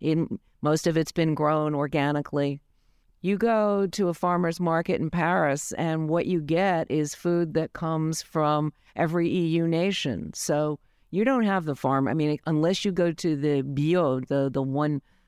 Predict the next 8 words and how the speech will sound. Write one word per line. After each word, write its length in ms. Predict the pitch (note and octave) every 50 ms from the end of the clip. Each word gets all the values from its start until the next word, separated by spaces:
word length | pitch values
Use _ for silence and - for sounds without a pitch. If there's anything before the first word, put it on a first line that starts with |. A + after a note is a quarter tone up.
| _ _
you 100 | - -
know, 260 | C#3+ C#3 C3+ B2+ C3 - -
organic 520 | - D3 C3+ D#3 D3 D3+ D#3 D#3 C#3 - -
market, 480 | D3+ E3+ G3+ G#3+ - G3+ D#3 C#3 C3 - _ _ _ _ _ _
what 220 | - D#3+ F3+ F#3 -
you 140 | G3+ F#3+ F#3+
have 440 | G3+ G#3 G#3+ A3+ A3+ G#3+ F#3+ E3
is 540 | D#3 - D3+ D#3 D3+ C#3+ D3+ D3+ D3 C#3+ -